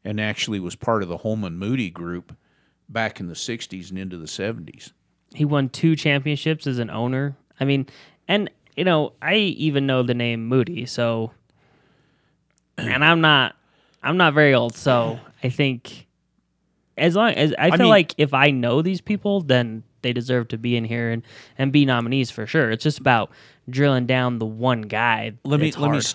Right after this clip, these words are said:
Speaker 1: talk about Sam Ard. So
Speaker 2: Mm-hmm.
Speaker 1: Sam Ard had the most Xfinity race wins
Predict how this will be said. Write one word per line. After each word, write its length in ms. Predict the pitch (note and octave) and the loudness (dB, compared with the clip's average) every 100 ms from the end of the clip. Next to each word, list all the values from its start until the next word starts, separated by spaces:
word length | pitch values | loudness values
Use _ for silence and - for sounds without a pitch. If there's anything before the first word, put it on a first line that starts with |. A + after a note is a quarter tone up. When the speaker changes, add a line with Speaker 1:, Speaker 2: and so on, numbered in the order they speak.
| _ | _
Speaker 1:
talk 240 | - C3 - | -2 -2 -2
about 200 | A2+ - | -8 -6
Sam 320 | A#2+ G#2+ G2+ | -6 -6 -6
Ard. 260 | G#2+ E2 | -8 -8
So 120 | - B2 | -8 -6
Speaker 2:
Mm-hmm. 80 | C3 | -2
Speaker 1:
Sam 280 | D#3+ D3+ C#3 | -2 -2 -2
Ard 240 | C#3 G2 | -2 -4
had 280 | A#2+ G2+ F#2 | -4 -6 -6
the 80 | F#2+ | -8
most 500 | A2 C3+ C#3+ - - | -2 0 0 -4 -4
Xfinity 880 | A#2 - - B2+ A2+ F#2 F2+ G2 _ _ _ _ _ _ _ _ _ _ _ _ - | -6 -6 -6 -4 -4 -6 -8 -12 _ _ _ _ _ _ _ _ _ _ _ _ -14
race 500 | A2 B2+ B2+ - G#2 | -2 0 0 -2 -6
wins 640 | G#2 B2 A2 F2+ F#2 | -2 -2 0 -4 -8